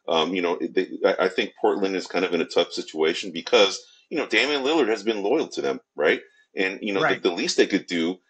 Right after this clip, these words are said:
Speaker 1: is, is, is, you know, return the favor with that loyalty and say, "Hey, look, you've been good by us. We'll be good by you. We'll, we'll go ahead and accept your trade, uh, request, and we'll, we'll, we'll, we'll find the best, you know, possible s-,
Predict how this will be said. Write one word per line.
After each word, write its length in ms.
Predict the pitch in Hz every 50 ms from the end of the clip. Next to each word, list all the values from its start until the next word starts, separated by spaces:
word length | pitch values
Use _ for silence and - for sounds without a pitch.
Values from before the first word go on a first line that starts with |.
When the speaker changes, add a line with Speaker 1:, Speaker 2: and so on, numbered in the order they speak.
| _ -
Speaker 1:
is, 380 | - 92 92 92 90 87 - -
is, 380 | - 90 87 87 80 - - - _ _ _ _ -
is, 400 | 95 92 90 85 82 - - _ _ _ _ _ _
you 120 | - 104 92
know, 80 | 87
return 360 | 90 98 - - - 110 117
the 60 | 123 113
favor 420 | - - 123 160 180 - 95 80
with 180 | 76 80 78 -
that 180 | 78 76 - 76
loyalty 400 | 82 80 82 80 78 - - 95
and 100 | 90 82
say, 160 | - 90 90
"Hey, 120 | 113 135
look, 240 | 117 113 123 - -
you've 100 | - 127
been 240 | 139 127 104 87 - - -
good 220 | - - 107 110
by 200 | 98 104 98 104
us. 140 | 120 151 -
We'll 120 | - 98
be 120 | 92 90 92
good 220 | 82 92 95 87
by 140 | 87 92 92
you. 300 | 98 131 156 127 120 127 - _ _ _ _ _ _
We'll, 260 | - 104 147 160 151 131 123 113
we'll 260 | 104 117 139 147 139
go 220 | 117 120 127 117 117
ahead 160 | 123 131 127
and 140 | 120 117 113
accept 340 | 107 - - - 156 - -
your 60 | 87
trade, 380 | - - - 90 87 87 - -
uh, 220 | 78 82 80 78 76
request, 540 | 78 78 - - 82 78 - - - - - _ _ _
and 140 | - 90 92
we'll, 120 | 98 113 -
we'll, 360 | 104 95 95 - 101 95 95 -
we'll, 220 | - 90 95 98 95 -
we'll 160 | 92 95 92
find 200 | - 98 95 101
the 60 | 95
best, 380 | 92 - 87 85 92 - - - - _ _ _ _ _
you 100 | 98 98
know, 240 | 95 95 95 - _ -
possible 380 | 98 92 90 - 90 85 98
s-, 160 | 90 - -